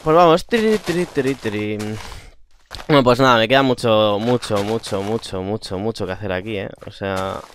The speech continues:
sobre todo con la, por las hojas. Las hojas estas dan un por culete que no os hacéis ni a la idea. Mira, yo lo que suelo hacer es coger algo así. Puta, o sea,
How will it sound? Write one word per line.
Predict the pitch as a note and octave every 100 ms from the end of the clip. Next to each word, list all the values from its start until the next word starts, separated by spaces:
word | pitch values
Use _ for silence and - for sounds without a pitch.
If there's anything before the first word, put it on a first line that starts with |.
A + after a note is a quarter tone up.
| - - - -
sobre | A#2 G#2+
todo | A#2+
con | C#3
la, | C3
por | -
las | G#2+ G#2 -
hojas. | A#2 - F#2 - - _ - - - - - _ _ -
Las | G#2
hojas | A#2 A#2+ B2+
estas | C3 C3+ B2+
dan | B2 B2
un | B2+
por | A#2+ A#2
culete | A#2 A#2 A#2+ C3 B2 B2 A#2+
que | A2+
no | F#2+ - A2
os | A2+
hacéis | A#2 A#2 A2+
ni | A#2+ A2+
a | G2+
la | F#2+
idea. | F#2+ G2+ F#2+ F#2+ - - - _
Mira, | - A2+ G#2+
yo | G#2
lo | C3
que | D3
suelo | D3 C#3
hacer | C3+ C3+
es | C3+
coger | - G#2+ A#2+
algo | A2+ A2+
así. | - A2+ - - - - - _ _ - - _ _ _ _ _
Puta, | - G#2+ A#2+ C#3+ C#4 -
o | -
sea, | - A#2 A2+ A2 A2